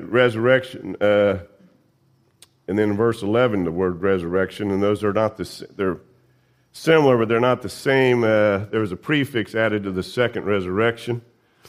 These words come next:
in verse eleven. That's actually, the prefix means that, uh, so the out resurrection, or to stand up out of those who are been resurrected. And we will get to some of that.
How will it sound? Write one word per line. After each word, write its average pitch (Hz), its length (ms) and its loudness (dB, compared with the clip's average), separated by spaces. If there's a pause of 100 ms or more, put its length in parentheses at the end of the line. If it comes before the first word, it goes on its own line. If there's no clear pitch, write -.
(600)
in 92 160 0
verse 110 300 -2
eleven. 101 840 0
That's 101 260 -2
actually, 107 520 -2 (1120)
the 87 80 -8
prefix 107 580 -2
means 101 280 0
that, 90 220 0 (160)
uh, 78 380 -4
so 101 220 -4
the 82 240 -6
out 123 240 2
resurrection, 82 760 -2
or 82 60 -2
to 80 140 -8
stand 110 420 0
up 107 300 0
out 117 200 2
of 82 220 -2
those 82 460 -2 (180)
who 95 200 -4
are 78 200 -2 (540)
been 92 180 -2
resurrected. 87 760 -4 (1300)
And 85 200 0
we 95 80 0
will 85 120 -2
get 90 280 -4 (600)
to 80 100 -20
some 110 280 -2
of 87 120 0
that. 87 400 0